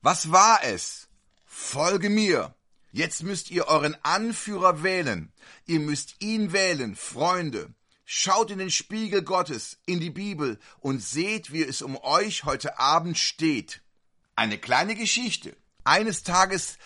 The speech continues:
lebte ein kleiner Junge auf dem Lande. Er hatte noch nie einen Spiegel gesehen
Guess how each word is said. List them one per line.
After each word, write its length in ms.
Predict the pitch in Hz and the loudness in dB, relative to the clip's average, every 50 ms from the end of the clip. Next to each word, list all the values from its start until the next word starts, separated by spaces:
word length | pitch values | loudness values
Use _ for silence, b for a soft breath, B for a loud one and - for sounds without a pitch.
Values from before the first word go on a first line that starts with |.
| B B | B B
lebte 440 | B 104 139 180 202 151 - 190 120 | B -2 -2 -2 -2 0 2 2 2
ein 180 | 123 143 143 - | 2 2 -2 -4
kleiner 460 | - 143 147 160 170 202 240 233 220 | -4 0 2 4 4 4 4 0 -2
Junge 380 | 196 160 180 202 208 202 185 175 | -2 -2 -2 0 2 4 4 4
auf 180 | 175 - - | 2 -2 0
dem 160 | - 175 160 | -2 -2 2
Lande. 480 | 160 160 151 151 143 120 90 - - - - _ - _ _ - | 4 4 4 4 4 0 -6 -8 -10 -14 -20 _ -20 _ _ -10
Er 100 | - 120 | -6 -2
hatte 180 | 127 143 - 151 | -2 -2 -2 -2
noch 160 | 151 143 127 | -2 -2 -2
nie 380 | 135 143 151 180 214 226 - - | -2 -2 -4 -4 -4 -6 -6 -4
einen 260 | 156 180 185 190 190 | -4 -4 -4 -4 -2
Spiegel 540 | - - - - - 214 226 226 190 185 160 | -2 -2 -2 -4 -6 -8 -8 -6 -4 -4 -4
gesehen 540 | 131 147 139 113 131 151 156 160 160 143 | -4 -6 -6 -4 -4 -2 -2 -2 -4 -6